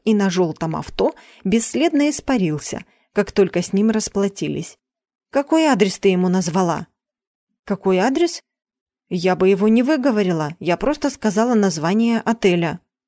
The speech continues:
Тут Ирка как-то очень подозрительно забегала глазами, и я почуяла неладное.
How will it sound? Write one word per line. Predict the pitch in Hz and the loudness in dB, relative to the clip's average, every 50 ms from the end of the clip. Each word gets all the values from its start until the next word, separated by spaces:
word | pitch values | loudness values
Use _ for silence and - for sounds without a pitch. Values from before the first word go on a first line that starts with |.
| _ _ _ _ _ _ _ _ _ _ _ _ _ _ _ - | _ _ _ _ _ _ _ _ _ _ _ _ _ _ _ -2
Тут | 285 302 - - - | -2 -2 -2 -4 -2
Ирка | - 247 277 269 269 269 254 240 | 0 0 0 0 0 -2 -2 -2
как-то | - 240 240 - - - 254 247 - - | -2 -4 -6 -4 -4 -4 -4 -4 -2 0
очень | 262 233 226 - 220 208 | 0 0 2 2 0 0
подозрительно | 196 202 202 190 214 220 214 220 202 196 - - 180 170 170 | 0 0 0 2 2 2 2 0 0 -2 -2 -2 -2 -2 -2
забегала | 165 185 185 160 175 185 170 - 170 165 170 | 0 -2 0 0 0 0 0 0 -2 -2 -2
глазами, | 160 - 165 170 165 160 175 180 202 254 294 330 - _ _ _ _ _ _ _ _ _ | -2 -2 -2 -2 -2 -2 -2 -2 0 -2 -2 -4 -6 _ _ _ _ _ _ _ _ _
и | - 202 | 0 0
я | 196 180 151 170 196 254 269 | 0 0 0 0 -2 0 0
почуяла | - 269 240 - 202 202 226 247 254 247 254 254 | -2 -2 0 0 0 0 2 0 0 0 0 0
неладное. | 240 240 262 285 294 233 165 156 160 - 156 151 147 156 160 165 170 | 0 0 0 0 0 -2 -2 -2 -4 -4 -6 -6 -6 -6 -6 -8 -8